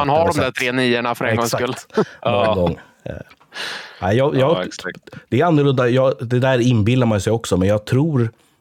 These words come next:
Speaker 2: i mitt huvud har jag inbillat mig att senaste, de fyra månaderna jag har spelat ganska mycket poker nu, så har det varit varje gång jag inte får se handen så står det oftare. Jag vill bara att de inte ska visa någonting, liksom.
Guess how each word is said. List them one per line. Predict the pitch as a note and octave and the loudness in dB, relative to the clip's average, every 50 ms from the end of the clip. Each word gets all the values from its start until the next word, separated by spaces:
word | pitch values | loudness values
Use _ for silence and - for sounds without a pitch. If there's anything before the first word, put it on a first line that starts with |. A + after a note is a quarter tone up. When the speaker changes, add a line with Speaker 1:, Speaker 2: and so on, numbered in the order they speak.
| _ _ - | _ _ 0
Speaker 2:
i | B2+ | 0
mitt | C3 B2+ B2+ - | 2 2 0 0
huvud | F3 D#3 B2+ A2+ A#2+ | 0 0 2 0 0
har | D3+ E3 | 2 2
jag | D3+ C3+ | 2 2
inbillat | C3+ A2 F#2+ F#2+ F#2 F#2 F2+ - | 2 2 2 2 2 0 0 0
mig | G2+ F#2+ | 0 0
att | F#2 F#2 - | 0 0 0
senaste, | - A2 G2 G#2+ A2+ - - - A2 G#2 G2+ G2 F2+ - _ _ _ - - - F#2+ | -2 0 0 0 -2 -2 -2 0 0 2 2 0 -2 -6 _ _ _ -12 -8 -6 -4
de | G2+ G2+ F#2+ F#2+ F#2 E2 - _ - - - - - - - - | -2 0 0 0 0 -2 -4 _ -20 -20 -20 -20 -18 -12 -6 -4
fyra | C3+ G#2 G2+ G2+ G#2 | -2 0 0 0 2
månaderna | G#2 G#2+ G2+ F#2 F#2 G#2 G#2 G2 G2+ G2+ F#2 F#2 | 2 0 0 0 0 0 0 0 0 0 2 2
jag | F#2 | 2
har | F#2+ | 0
spelat | F#2+ - - G#2 G#2 A#2 A#2 - | 0 0 0 0 0 0 0 -2
ganska | - G#2 F#2 - G2+ | -2 -2 0 0 0
mycket | G2 F#2 - F2+ | 0 0 -2 -2
poker | - G2 F#2 - - G2 | -2 -2 -2 -2 -2 -2
nu, | F#2 F2 | -2 -2
så | F2 - | 0 -2
har | G2 | -2
det | F#2+ | 0
varit | F#2 F#2+ F2+ E2+ - - - - - - _ | 0 -2 -2 -4 -6 -12 -20 -20 -20 -12 _
varje | - G#2+ A#2 A#2 G#2+ A2 A#2+ A#2+ | -4 -2 0 0 2 0 0 2
gång | A#2+ G#2+ G2+ G2+ | 0 0 2 2
jag | G#2 G#2 G#2+ | 2 0 2
inte | - C3 A2 F#2+ E2+ - - G#2 | 2 2 2 0 -2 -2 -4 -4
får | G2+ - A2 | -2 -2 -2
se | - - E3 F#3+ E3+ A2 | 0 0 0 0 2 0
handen | F#2 F#2+ F2 E2 E2+ F2 F2+ E2+ E2 E2+ - - _ _ _ _ _ _ - | 0 0 0 0 0 0 -2 -2 -2 -4 -6 -12 _ _ _ _ _ _ -12
så | - - A#2+ A2 | -4 -2 -2 -2
står | - - - D3 D#3 C#3 G2 | 0 0 0 0 0 0 2
det | F#2 | 2
oftare. | G2+ G#2+ - - - - B2 D#2+ - - _ _ - - - - - - _ | 0 0 -2 -4 -4 -4 -4 -4 -4 -8 _ _ -20 -20 -20 -20 -20 -6 _
Jag | A2+ A2 | -2 0
vill | A#2+ C#3 C3+ | 2 2 2
bara | B2 A#2 | 2 0
att | G#2+ | 0
de | G2+ A#2 | 0 0
inte | A2+ A2 F#2+ | 0 -2 -2
ska | - G2+ | -2 -2
visa | G2 B2 B2+ G2+ E2+ - - - | -2 -2 -2 -4 -4 -4 -2 -2
någonting, | F2+ D#2+ D#2 D2+ - - E2+ D#2+ C#2 | -2 -2 -4 -6 -6 -6 -8 -8 -8
liksom. | - - - F2 | -8 -8 -8 -8